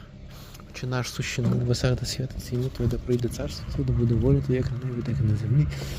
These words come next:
Хліб наш насущний дай нам нині. Прости нам провини наші, як і ми прощаємо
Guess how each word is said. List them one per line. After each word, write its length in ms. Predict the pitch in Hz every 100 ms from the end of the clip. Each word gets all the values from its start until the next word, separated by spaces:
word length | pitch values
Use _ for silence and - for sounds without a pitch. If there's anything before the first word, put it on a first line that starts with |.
| - -
Хліб 140 | 151 -
наш 180 | 131 -
насущний 440 | 123 139 117 120
дай 120 | 110 117
нам 80 | 107 104
нині. 140 | 156 180 - - - - - - -
Прости 280 | 131 - 143
нам 120 | 120
провини 480 | 113 131 180 160 147
наші, 260 | 127 123
як 160 | 120 127
і 40 |
ми 120 | 147 143
прощаємо 440 | 123 - 139 127